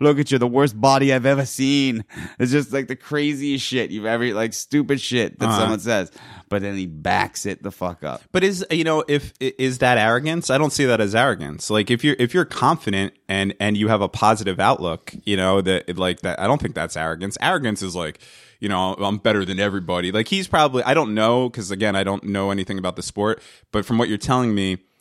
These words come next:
Speaker 2: I could guess that he's the type of person that respects his opponent, right?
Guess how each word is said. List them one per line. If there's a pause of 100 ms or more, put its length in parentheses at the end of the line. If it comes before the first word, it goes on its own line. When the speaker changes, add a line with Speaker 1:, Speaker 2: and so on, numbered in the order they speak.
(140)
Speaker 2:
I
could
guess
that
he's
the
type
of
person
that
respects
his
opponent,
right?